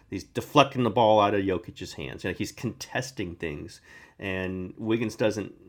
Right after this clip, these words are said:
you know, doesn't normally do it. His whole career is not doing stuff like that. And I think if w-, you see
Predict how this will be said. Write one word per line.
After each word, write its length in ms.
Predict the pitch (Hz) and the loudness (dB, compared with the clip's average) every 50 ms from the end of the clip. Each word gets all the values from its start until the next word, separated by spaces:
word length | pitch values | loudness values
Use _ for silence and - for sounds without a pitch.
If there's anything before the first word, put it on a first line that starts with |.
| - - - - | -20 -20 -16 -14
you 80 | 107 95 | -10 -8
know, 160 | - 92 101 | -6 -6 -6
doesn't 440 | 101 104 101 98 98 95 92 117 104 | -8 -8 -4 -2 0 0 2 4 6
normally 240 | 104 113 127 143 143 | 6 8 8 8 8
do 80 | 160 190 | 8 8
it. 60 | 143 | 8
His 100 | 123 113 | 8 10
whole 160 | 135 135 135 | 10 8 8
career 260 | 135 165 190 202 139 | 8 10 10 12 12
is 100 | 110 101 | 10 8
not 320 | 104 98 104 117 - - 120 | 8 6 6 6 6 4 2
doing 220 | 120 131 135 110 - | 2 2 2 0 -2
stuff 260 | - - 80 - - | -6 -8 -10 -8 -8
like 180 | - - - | -8 -8 -6
that. 240 | - 71 - - - - - - - - _ | -6 -8 -8 -8 -10 -16 -20 -20 -20 -18 _
And 100 | - 95 | -4 -2
I 60 | 95 | -2
think 240 | 95 - 113 95 - | 0 0 -2 0 0
if 120 | 113 95 110 | 0 -2 -2
w-, 220 | 110 107 113 110 - _ | -4 -6 -6 -6 -8 _
you 140 | - 110 98 | -2 -2 -2
see 560 | - - - 113 107 104 101 101 98 95 - | -2 -2 -2 -2 0 0 0 0 -2 -4 -6